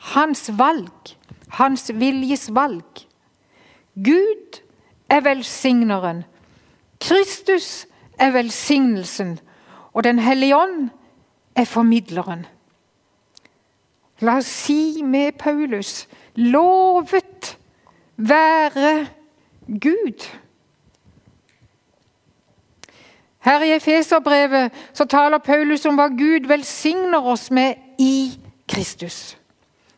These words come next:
Vers fire: «Har vi vår utvelgelse?» Vers fem:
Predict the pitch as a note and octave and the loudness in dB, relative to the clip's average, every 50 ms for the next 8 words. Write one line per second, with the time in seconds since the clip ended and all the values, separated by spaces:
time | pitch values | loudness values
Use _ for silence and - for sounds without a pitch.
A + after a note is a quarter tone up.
0 | _ - A#3+ A#3+ - - - - B3+ A#3 A3 A3 F#3+ F#3 E3 - - - - - | _ 0 0 0 0 -6 -6 -2 -2 0 0 0 -2 -2 -6 -8 -12 -20 -20 -20
1 | - - - _ _ _ - - C4+ D4 D4+ D#4 D#4+ D#4 D4+ B3+ C4+ C#4 B3 C#4+ | -20 -20 -20 _ _ _ 0 2 4 4 6 4 4 2 0 -2 -2 -2 0 0
2 | D4 C4 - - C4+ C#4+ D4+ D#4+ - - - F3+ E3+ F#3+ F#3 - F#3 F3+ - - | -2 -2 -4 -4 -2 0 0 -2 -4 -6 -8 -8 -8 -8 -12 -14 -14 -12 -10 -10
3 | - - D#3+ - - _ _ _ _ _ _ _ _ _ _ _ _ _ _ _ | -10 -10 -12 -14 -20 _ _ _ _ _ _ _ _ _ _ _ _ _ _ _
4 | _ _ _ _ - - G3+ G3+ - - - A#3 A3 G#3 F#3+ | _ _ _ _ -6 -4 -4 -4 -4 -6 -2 -2 -2 -2 -2